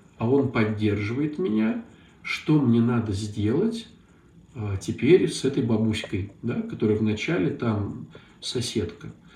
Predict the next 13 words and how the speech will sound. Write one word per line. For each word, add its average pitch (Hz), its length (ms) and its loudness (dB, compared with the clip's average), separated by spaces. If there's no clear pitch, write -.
И 160 80 0
мы 240 140 8
понимаем, 156 720 8
что - 280 -4
надо 143 480 8
прийти 113 460 2
к - 120 -4
ней, 131 520 4
позвонить 117 500 2
ей 117 100 6
в 107 80 4
звонок 117 400 2
двери. 104 580 2